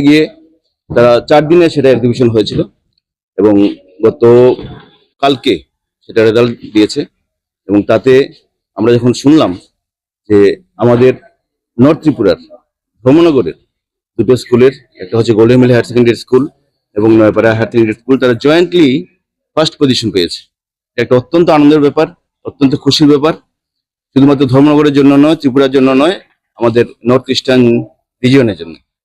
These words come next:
আমি যতদূর জানি গত বছর খুব সম্ভব মিজোরাম বোধহয় ফার্স্ট হয়েছিল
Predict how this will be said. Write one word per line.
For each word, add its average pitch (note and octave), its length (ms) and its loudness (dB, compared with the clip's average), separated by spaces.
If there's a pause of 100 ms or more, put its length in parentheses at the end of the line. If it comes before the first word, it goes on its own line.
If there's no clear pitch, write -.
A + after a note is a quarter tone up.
(1000)
আমি A#2+ 160 0
যতদূর C#3+ 320 2
জানি D#3+ 120 2 (120)
গত B2+ 120 -2 (140)
বছর E3 340 0 (140)
খুব C3 100 -14 (100)
সম্ভব D3+ 240 2 (160)
মিজোরাম C#3 340 2
বোধহয় C#3+ 200 -2
ফার্স্ট A2+ 220 -6
হয়েছিল D#2+ 280 -8